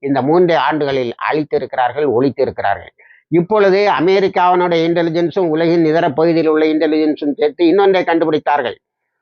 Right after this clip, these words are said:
ஐ எஸ் ஐ எல் இல்லை, இப்பொழுது ஐ எஸ் கே பி, குராசான் ப்ராவின்ஸில் இருக்கிறது என்று சொன்னார்கள். அதை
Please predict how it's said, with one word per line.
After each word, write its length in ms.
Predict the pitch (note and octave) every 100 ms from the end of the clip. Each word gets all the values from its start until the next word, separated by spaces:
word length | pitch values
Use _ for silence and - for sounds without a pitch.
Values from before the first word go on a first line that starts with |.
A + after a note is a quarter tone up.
| -
ஐ 200 | D#3+ F#3+
எஸ் 280 | G3+ F#3 F3
ஐ 120 | E3 F3
எல் 180 | F3+ D#3+
இல்லை, 360 | D#3 D#3+ E3+ F#3
இப்பொழுது 400 | E3 D#3+ D3+ E3+
ஐ 220 | C#3 D#3+
எஸ் 240 | F#3 E3+
கே 140 | - F3 -
பி, 120 | E3+ D#3
குராசான் 540 | C#3+ E3 F#3 F#3 F3
ப்ராவின்ஸில் 520 | D3+ D#3+ D#3+ D#3 D#3 D3
இருக்கிறது 400 | D3 D#3 C#3+ D3
என்று 140 | B2+
சொன்னார்கள். 420 | C3 C3+ B2 B2
அதை 200 | A#2 A#2+